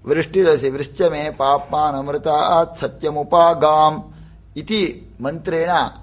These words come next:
अपौपस्पर्शनं कर्तव्यम् इति अत्र श्रुत्या सार्थवादम् एष विधिः उक्तः। अतः यजमानः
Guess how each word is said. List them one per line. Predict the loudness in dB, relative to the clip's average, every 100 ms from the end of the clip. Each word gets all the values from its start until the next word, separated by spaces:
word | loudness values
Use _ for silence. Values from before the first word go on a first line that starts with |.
| -20 -20 -4
अपौपस्पर्शनं | 0 4 4 4 0 0 -4 -4 -6 -10
कर्तव्यम् | -10 -10 -8 -10 -8 -4 -4 -6 -12 -20 -20 -20 -16
इति | -12 -10 -12 -14 -20 -20 -14 -10
अत्र | -8 -2 0 -2 -6 -10
श्रुत्या | -6 -8 -2 2 2 0 -6 -20 -20 -20 -20
सार्थवादम् | -16 -4 0 0 -4 -2 2 4 4 2 -2 -6 -14 -20 -20 -20 -20 -20 -20 -20 -20 -20 -20 -20 -20 -20 -18 -4
एष | 0 0
विधिः | -2 -4 -6 -8 -4 -4 -6 -12 -20 -20 -20 -20 -20 -12 -8
उक्तः। | -6 -4 -6 -6 -14 -20 -20 -20 -20 -20 -20 -20 -20 -14 -8
अतः | -2 2 2 2 0 -8 -20 -20 -20 _
यजमानः | -8 -4 0 0 -2 -4 -4 -4